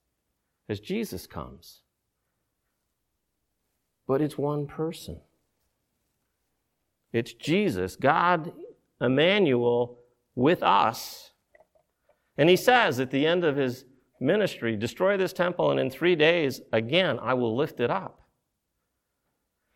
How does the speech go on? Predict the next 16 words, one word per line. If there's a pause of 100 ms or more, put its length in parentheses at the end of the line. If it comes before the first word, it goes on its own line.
He
was
the
temple
because
he
was
the
place
where
God
met
man
face
to
face.